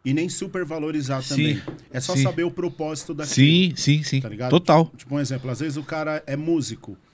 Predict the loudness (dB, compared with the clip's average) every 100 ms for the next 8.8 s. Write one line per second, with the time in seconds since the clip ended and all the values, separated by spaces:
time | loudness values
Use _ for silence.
0 | _ _ _ -6 -2 0 0 -2 -4 -6
1 | -8 -6 -4 -6 -8 -10 -6 -4 -4 -4
2 | -6 -4 -2 -2 -4 -6 -4 -2 0 -2
3 | -4 -8 -6 -6 -8 -10 -10 -8 -6 -6
4 | -8 -12 _ _ _ -6 -4 -6 -4 0
5 | 0 -2 -8 -8 -4 -2 -4 -4 -2 -4
6 | -8 -18 _ -4 -4 -2 0 0 -4 -8
7 | -8 -6 -4 -4 -4 -4 -6 -4 -4 -4
8 | -6 -8 -6 -6 -6 -4 -4 -4